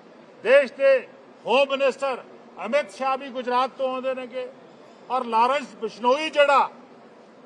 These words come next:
ਉਹ ਵੀ ਗੁਜਰਾਤ ਦੀ ਜੇਲ੍ਹ ਦੇ ਅੰਦਰ ਬੰਦ ਆ। ਬੜੇ ਅਫਸੋਸ ਦੀ ਗੱਲ ਆ ਕਿ ਗੁਜਰਾਤ ਦੀ ਜੇਲ੍ਹ ਦੇ ਅੰਦਰ ਤੋਂ ਬੈਠ ਕੇ ਉਹ ਵਿਅਕਤੀ ਪੰਜਾਬ ਦੇ ਲੋਕਾਂ ਨੂੰ ਟਾਰਗੇਟ ਕਰ ਰਿਹਾ, ਪੰਜਾਬ ਦੇ ਅੰਦਰ law and order ਦੀ ਪੋਜੀਸ਼ਨ ਨੂੰ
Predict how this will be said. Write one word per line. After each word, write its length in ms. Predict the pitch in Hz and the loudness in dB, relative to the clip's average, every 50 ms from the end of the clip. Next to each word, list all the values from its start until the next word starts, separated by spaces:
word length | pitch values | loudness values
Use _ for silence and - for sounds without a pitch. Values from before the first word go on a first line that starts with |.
| - - | -10 -2
ਉਹ 160 | 247 277 294 285 | 2 2 2 2
ਵੀ 100 | 294 294 | 0 -4
ਗੁਜਰਾਤ 420 | 240 254 226 233 240 233 233 226 | -8 -8 -4 -2 0 0 0 -2
ਦੀ 160 | 196 214 247 | -4 -12 -14
ਜੇਲ੍ਹ 260 | 196 208 233 240 233 | -8 -4 -4 -4 -4
ਦੇ 100 | 208 220 | -4 -6
ਅੰਦਰ 200 | 214 202 196 202 | -10 -8 -12 -14
ਬੰਦ 280 | 196 175 180 170 - - | -14 -14 -16 -18 -18 -20
ਆ। 60 | 90 80 - - - - - - - - - - - - - - - - - - - - - - - | -20 -20 -20 -20 -20 -20 -20 -20 -20 -20 -20 -20 -20 -20 -20 -20 -20 -20 -20 -20 -20 -20 -16 -6 -2
ਬੜੇ 200 | 233 254 285 285 | 2 4 4 2
ਅਫਸੋਸ 380 | 269 190 - 240 269 285 269 | 2 0 0 2 2 2 2
ਦੀ 180 | - - 294 262 | 0 -6 -6 -2
ਗੱਲ 200 | 277 277 285 277 285 | -2 -2 0 0 0
ਆ 100 | 285 262 233 214 - - - - - - - - - - - | 0 0 0 -4 -10 -18 -20 -20 -20 -20 -20 -20 -20 -6 -2
ਕਿ 120 | 277 277 | -2 0
ਗੁਜਰਾਤ 600 | 240 240 254 220 247 247 247 254 269 277 294 285 | 0 0 0 0 0 2 4 4 4 4 2 2
ਦੀ 160 | 262 269 294 277 | -2 -6 -12 -14
ਜੇਲ੍ਹ 360 | 226 220 254 277 285 285 285 | -8 -2 2 2 2 2 2
ਦੇ 120 | 247 277 269 | 0 -2 -4
ਅੰਦਰ 240 | 262 247 262 277 | -2 -2 -2 -2
ਤੋਂ 160 | 269 240 269 247 | -2 -2 -2 -2
ਬੈਠ 280 | 226 247 269 277 - | -2 -2 -2 -2 -4
ਕੇ 320 | - - 302 294 277 247 190 - - - - - - - - - - - - - - | -4 -2 0 0 0 0 -4 -8 -16 -20 -20 -20 -20 -20 -20 -20 -20 -20 -12 -2 0
ਉਹ 120 | 254 262 | 2 4
ਵਿਅਕਤੀ 580 | 254 269 294 277 277 - 294 311 311 285 247 170 135 - - - - - - - - - | 4 4 2 2 -2 -6 -10 -8 -8 -8 -10 -12 -16 -20 -20 -20 -20 -20 -20 -16 -6 -4
ਪੰਜਾਬ 540 | 269 269 254 233 262 254 269 285 294 294 233 | -4 -2 -2 0 2 4 4 6 4 4 2
ਦੇ 120 | 269 277 | 2 2
ਲੋਕਾਂ 340 | 254 262 262 240 - 277 277 | 2 2 2 0 0 -2 -2
ਨੂੰ 80 | 277 269 - - | -2 -2 -4 -2
ਟਾਰਗੇਟ 400 | 285 277 262 277 262 247 277 226 - | 0 2 2 2 0 -2 -6 -6 -6
ਕਰ 140 | - 262 247 | -6 -6 -6
ਰਿਹਾ, 240 | 240 240 226 202 190 190 - - - - - - - - - - - | -6 -8 -10 -12 -14 -18 -20 -20 -20 -20 -20 -20 -20 -20 -20 -12 -8
ਪੰਜਾਬ 560 | 269 269 262 226 262 262 262 285 294 285 254 | -6 -6 -4 -2 2 2 4 4 4 2 0
ਦੇ 100 | 247 277 | -4 -6
ਅੰਦਰ 260 | 277 269 262 254 294 269 | -6 -4 -4 -4 -4 -2
law 380 | 254 247 254 254 269 277 277 285 | 0 0 2 2 2 2 0 -2
and 100 | 269 285 | -2 -2
order 240 | 269 269 269 262 277 262 | -2 -2 -2 -4 -4 -6
ਦੀ 100 | 277 269 | -8 -6
ਪੋਜੀਸ਼ਨ 500 | 233 269 262 254 254 233 - 262 277 269 | -4 -4 -4 -4 -6 -6 -6 -4 -4 -4
ਨੂੰ 200 | 277 269 247 | -4 -6 -8